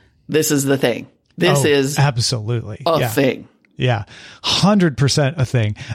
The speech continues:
Speaker 2: And what's weird to me is Calendly isn't new. Uh, I've,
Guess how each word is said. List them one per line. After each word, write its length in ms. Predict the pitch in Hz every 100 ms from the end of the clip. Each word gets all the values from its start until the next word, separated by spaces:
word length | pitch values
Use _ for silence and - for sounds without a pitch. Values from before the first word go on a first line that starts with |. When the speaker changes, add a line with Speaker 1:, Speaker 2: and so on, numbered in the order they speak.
| -
Speaker 2:
And 100 | 170
what's 220 | 185 -
weird 280 | 170 254 285
to 60 | 202
me 140 | 147
is 100 | 139
Calendly 540 | - - 277 285 226 185
isn't 320 | 165 151 127
new. 520 | 110 135 185 95 95 113 _ - _ _
Uh, 360 | 135 123 117 120
I've, 280 | 135 196